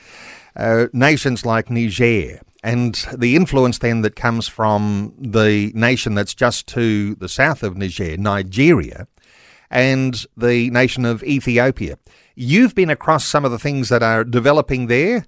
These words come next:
and when we're talking religion here, it's not just a Christian focus, because there's, uh, Islam in the contexts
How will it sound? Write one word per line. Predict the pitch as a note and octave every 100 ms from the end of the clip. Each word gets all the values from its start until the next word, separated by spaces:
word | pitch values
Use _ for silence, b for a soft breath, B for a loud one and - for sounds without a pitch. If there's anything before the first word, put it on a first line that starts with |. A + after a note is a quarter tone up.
| -
and | D3 C#3+ D3 C3+
when | E3
we're | D3+
talking | - D#3+ C#3+ C3 A#2
religion | B2 C3 F#3+ C3+ A#2+
here, | F#3+ G#3 A2
it's | D3 -
not | E3+ - A#2+
just | F#2+ C#3+ E3+ - - - -
a | G2+
Christian | G2 - A3+ - - B2+ G#2 G2+ - _ _
focus, | _ - F2 - B2
because | - C#3 B2+ A#2+ A2
there's, | B2 A2+ A2+ G#2 -
uh, | G#2 -
Islam | B2+ G2+ A2 A#2 E3+ F3+ C#3+
in | C3 A#2+
the | A2+
contexts | - C3 A#2+ - A2+ - -